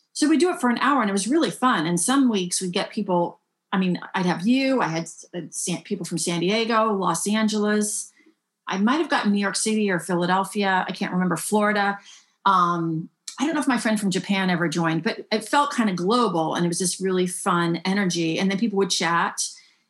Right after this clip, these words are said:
And I think one of my biggest compliments, but was I had a woman who, um, had kind of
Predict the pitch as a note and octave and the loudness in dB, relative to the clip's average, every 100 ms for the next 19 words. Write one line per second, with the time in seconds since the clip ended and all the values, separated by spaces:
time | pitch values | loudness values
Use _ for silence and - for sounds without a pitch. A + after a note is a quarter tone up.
0 | _ - F#3+ G3 F#3+ F#3+ F#3 F#3 F3+ - | _ -6 -2 0 0 0 2 0 0 -6
1 | - _ _ C4 - - A#3 D#4+ C#4+ B3 | -16 _ _ -20 -10 -4 0 2 4 2
2 | G#3 A#3+ B3+ B3+ G3+ F#3 F3+ F3 - - | 2 2 0 0 -2 0 0 0 -2 -4
3 | F3 - F#3 F3 D#3 F#3 F#3 F3 F3 F3 | -6 -2 -2 0 0 0 0 2 2 2
4 | F3 F#3 F3+ E3+ E3 E3 D#3 - _ _ | 0 0 0 2 0 0 -4 -10 _ _
5 | _ F3+ D#3+ D#3+ F#3+ F3+ A3+ G3 F3 | _ 0 0 0 -4 -4 -2 -2 -4